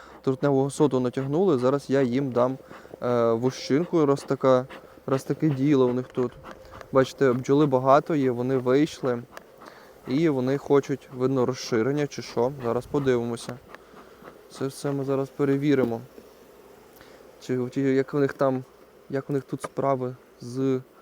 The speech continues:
кормом. Бачите, дашок високий, ви мені писали в коментарях, постав їм, е, клейоночку. Ну так, дійсно, тут сто відсотків потрібна клейоночка для цього діла, щоб вони не тягнули таких язиків.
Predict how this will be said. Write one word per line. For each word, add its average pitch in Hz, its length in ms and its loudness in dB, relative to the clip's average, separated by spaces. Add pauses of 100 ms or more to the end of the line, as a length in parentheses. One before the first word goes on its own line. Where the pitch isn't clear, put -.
(440)
кормом. 147 560 -2 (1040)
Бачите, 135 260 -2
дашок 135 320 0
високий, 143 340 2
ви 131 80 4
мені 135 220 0
писали 131 440 0
в 123 220 -2
коментарях, 131 560 -2
постав 127 380 -2
їм, 127 260 -4
е, 117 200 0
клейоночку. 135 680 -4 (220)
Ну 135 140 -8
так, 120 240 -2
дійсно, 120 340 -6 (100)
тут 131 220 -4
сто - 220 -2
відсотків 123 420 -6
потрібна 123 380 -6
клейоночка 123 680 -4 (640)
для 127 140 -2
цього 131 340 -2
діла, 127 340 0 (920)
щоб - 180 -6
вони 139 220 0
не 143 160 0
тягнули 135 500 -2
таких - 380 -10
язиків. 135 500 -4